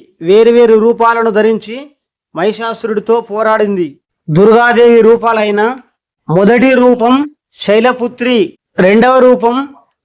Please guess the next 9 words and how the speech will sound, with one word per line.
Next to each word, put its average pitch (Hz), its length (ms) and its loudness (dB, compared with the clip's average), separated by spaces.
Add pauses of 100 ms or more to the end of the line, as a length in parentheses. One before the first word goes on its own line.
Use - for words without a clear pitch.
బ్రహ్మచారిణీ 240 800 -2
దేవి, 214 340 2 (680)
మూడవ 226 420 2
రూపం 240 360 2 (460)
చంద్రఘంటాదేవి, 214 1040 -2 (580)
నాలుగవ 247 540 2
రూపం 247 360 2 (600)
కూష్మాండాదేవి, 233 960 0 (680)
ఐదవ 233 360 2